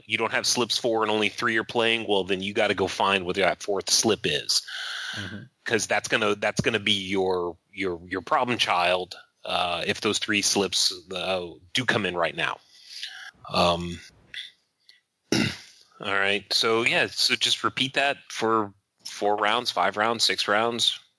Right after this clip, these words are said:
Speaker 2: Yep.
Speaker 1: Uh, oh, uh, one suggestion. Um, if the T O is buying you lunch as part of your event, um, you want to consider that it is probably going to take an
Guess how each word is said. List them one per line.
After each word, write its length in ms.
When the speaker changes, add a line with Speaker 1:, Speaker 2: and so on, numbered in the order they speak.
Speaker 2:
Yep. 180
Speaker 1:
Uh, 600
oh, 180
uh, 120
one 200
suggestion. 680
Um, 320
if 240
the 100
T 280
O 160
is 100
buying 440
you 140
lunch 560
as 140
part 220
of 140
your 140
event, 440
um, 340
you 220
want 400
to 320
consider 540
that 180
it 80
is 120
probably 420
going 260
to 140
take 360
an 140